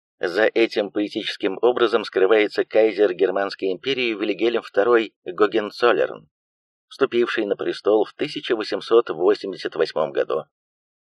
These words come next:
и добившийся отставки Бисмарка два года спустя. Конец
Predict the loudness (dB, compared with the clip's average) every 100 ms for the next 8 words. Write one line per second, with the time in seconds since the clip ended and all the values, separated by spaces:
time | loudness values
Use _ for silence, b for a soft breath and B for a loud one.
0 | _ 0 4 4 2 -4 -4 -4 -2 -2
1 | -4 -6 2 2 2 -4 -4 -6 -8 -2
2 | -2 -2 _ _ -2 2 2 2 2 0
3 | -2 -6 -4 -6 -6 _ _ _ _ _
4 | _ -4 -2 -2 -4 -4 -14